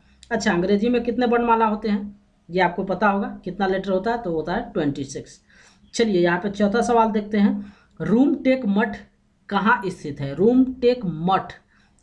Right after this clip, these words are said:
कहाँ स्थित है, या फिर रूमटेक मंदिर भी पूछा जा सकता है, मठ को ही मंदिर कहा जाता है, इसलिए आपको यहाँ पे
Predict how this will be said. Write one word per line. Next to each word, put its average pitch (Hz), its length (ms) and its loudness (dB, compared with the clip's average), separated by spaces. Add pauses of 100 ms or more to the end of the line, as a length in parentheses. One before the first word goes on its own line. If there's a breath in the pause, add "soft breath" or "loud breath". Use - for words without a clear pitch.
कहाँ 214 340 2
स्थित - 280 -12
है, 160 80 -2
या 190 140 2
फिर 220 220 4
रूमटेक 220 500 0
मंदिर 196 380 0
भी 233 120 -2
पूछा 185 280 -6
जा 151 120 -4
सकता 139 280 -8
है, 156 120 -6
मठ 185 180 -6
को 208 120 -2
ही 214 100 4
मंदिर 185 260 -2
कहा 156 180 -2
जाता 135 260 -6
है, 143 80 -2
इसलिए 175 200 -4
आपको 175 220 -6
यहाँ 175 160 -2
पे 233 160 0